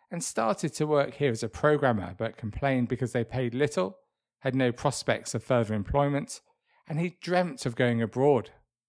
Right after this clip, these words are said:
Then he went to London. He was incredibly happy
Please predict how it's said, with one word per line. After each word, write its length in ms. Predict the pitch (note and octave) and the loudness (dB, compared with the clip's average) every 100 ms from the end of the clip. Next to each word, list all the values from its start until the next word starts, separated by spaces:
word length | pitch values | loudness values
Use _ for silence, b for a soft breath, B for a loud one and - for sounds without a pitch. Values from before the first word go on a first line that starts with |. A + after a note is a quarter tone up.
| _ _ _ _ _ - | _ _ _ _ _ -2
Then 160 | G#3 | 2
he 100 | F#3+ | 4
went 240 | F#3 D#3 B2+ | 4 2 0
to 120 | C#3+ | 0
London. 540 | D3+ E3+ C3+ G2+ F#2+ - | 0 0 0 -2 -4 -10
He 160 | - F#3+ | -2 0
was 140 | F3 | 0
incredibly 840 | F#3+ - - G3+ G3+ G#3 F3+ D3 | -2 -4 -10 -2 2 2 2 -2
happy 580 | B2 D#3+ - B2+ G#2 | -4 -4 -2 -4 -6